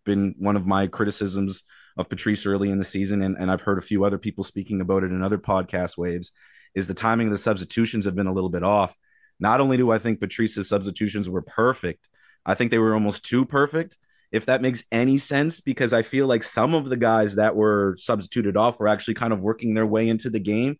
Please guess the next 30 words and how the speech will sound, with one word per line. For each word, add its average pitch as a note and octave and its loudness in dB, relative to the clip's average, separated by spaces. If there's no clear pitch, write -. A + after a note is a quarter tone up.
but A2 -2
they C3 4
were C#3+ 2
setting B2+ 2
that A#2+ 4
example G#2 0
as F2 -4
well, A2 0
that - 0
response. G2 -2
And G2 0
the G2+ -2
guys A2 2
that G#2+ 2
ended G#2+ 4
up G2+ 0
coming G2+ 0
on, G2+ 2
and, F#2+ 0
and F#2 -2
for G#2 0
the F#2+ -4
second A2 -2
time G2+ 0
this F#2 -4
season, G2 -2
Riley G2 2
Ferrazzo F#2+ -2
comes F#2+ -2
in F#2+ -2